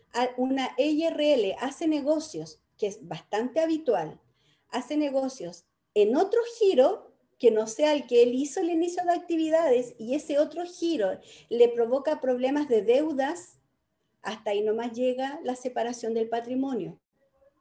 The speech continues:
Por esas otras actividades que están ajenas a su único giro, un E I R L podría igual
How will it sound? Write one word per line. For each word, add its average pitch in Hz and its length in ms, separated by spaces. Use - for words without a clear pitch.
Por 196 160
esas 240 380
otras 302 340
actividades 294 640
que - 120
están 226 260
ajenas 320 480
a 220 120
su 226 140
único 302 480
giro, 330 580
un 226 340
E 311 320
I 285 200
R 240 400
L 269 200
podría 240 800
igual 208 520